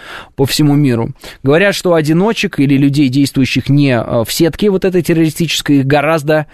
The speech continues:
сложнее найти. Э, здесь я вам сказать не могу. Как, как и что, когда появится информация, тогда и узнаем. Президент Татарстана выехал на место стрельбы, это мы знаем.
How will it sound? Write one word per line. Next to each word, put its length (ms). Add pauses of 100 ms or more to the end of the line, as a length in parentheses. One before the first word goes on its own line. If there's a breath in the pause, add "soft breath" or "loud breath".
(200 loud breath)
сложнее 600
найти. 460 (1080)
Э, 260
здесь 300
я 160
вам 160
сказать 400
не 140
могу. 380 (180)
Как, 300 (300)
как 260
и 40
что, 380 (240)
когда 260
появится 540
информация, 720 (880 loud breath)
тогда 320
и 60
узнаем. 480
Президент 500
Татарстана 640
выехал 320
на 100
место 280
стрельбы, 460
это 260
мы 100
знаем. 500